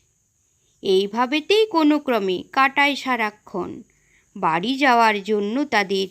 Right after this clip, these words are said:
ব্যাকুল যে হয় মন। বাড়ির খাবার, বাড়ির আরাম, বাড়ির শীতল হাওয়া, হাতছানি দেয় এসব কিছু, যায় না তাদের পাওয়া।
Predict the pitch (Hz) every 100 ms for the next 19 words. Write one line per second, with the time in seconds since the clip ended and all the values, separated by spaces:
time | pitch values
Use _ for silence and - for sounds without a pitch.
0 | - 190 165 165 226 226 202 247 214 254
1 | 262 254 262 269 294 - _ _ _ _
2 | _ _ _ _ - 202 185 185 202 214
3 | 254 269 359 427 277 233 240 240 220 180
4 | 175 - - 202 208 190 220 233 - 302
5 | 294 370 403 269 247 320 480 - _ _
6 | _ _ _ _ 294 330 - - 349 320
7 | 311 311 302 285 294 - 294 240 285 269
8 | 269 247 220 _ - 196 170 165 175 202
9 | 220 240 262 277 285 302 302 311